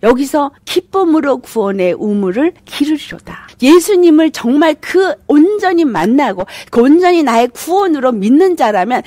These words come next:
그 심령에서 생수의 강이 흘러 넘치니까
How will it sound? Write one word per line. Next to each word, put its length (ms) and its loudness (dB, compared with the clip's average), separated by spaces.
그 160 2
심령에서 640 -2
생수의 440 -2
강이 240 0
흘러 260 0
넘치니까 1200 -2